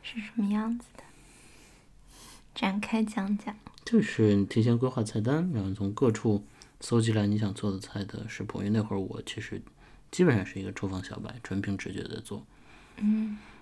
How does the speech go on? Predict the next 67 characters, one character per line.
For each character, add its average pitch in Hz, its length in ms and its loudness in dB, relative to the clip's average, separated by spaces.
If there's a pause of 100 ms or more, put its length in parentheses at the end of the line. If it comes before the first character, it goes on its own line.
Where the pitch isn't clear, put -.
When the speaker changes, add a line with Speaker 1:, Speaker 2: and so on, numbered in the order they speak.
(140)
Speaker 2:
嗯， 104 400 0
然 101 100 -2
后 98 80 -4
我 92 80 -2
就 95 120 -4
想 98 260 -6
到 95 180 -8
要 92 140 -8
做 104 180 -2
这 104 120 -2
样 95 120 -2
几 98 120 -8
道 101 160 -8
菜， 113 160 -10
从 110 180 -10
前 98 240 -10
菜 104 180 -10
到 95 160 -8
主 - 200 -14
菜 - 120 -14 (140)
到 - 340 -10 (680)
甜 98 220 -4
品 95 200 -6 (120)
到 95 160 -8
酒。 - 200 -10 (420)
Speaker 1:
嗯。 214 280 2 (880)
Speaker 2:
嗯， 107 240 6
然 101 80 4
后 107 60 2
设 120 140 6
计 107 120 6
好 104 160 -4
了 101 60 -4
之 101 100 -4
后 107 100 2
就 98 260 -4 (460)
列 104 260 8
一 - 20 2
个 95 80 -2
长 95 200 -2
长 95 140 0
单 92 160 -2
子 95 100 -4
采 104 180 -6
购 - 140 -8
食 - 160 -10
材， 117 200 -12
然 - 100 -12
后 - 200 -12 (140)
从 - 160 -10
某 - 160 -8
一 - 20 -10
个 101 80 -12
点 - 120 -12
儿 - 100 -14
开 - 160 -10
始 - 200 -10
就 - 120 -10
在 - 100 -12
厨 113 160 -12
房 107 160 -8
里 104 60 -10
一 - 120 -10
直 - 200 -10
在 - 220 -12 (1000)
操 104 200 2
作。 98 280 0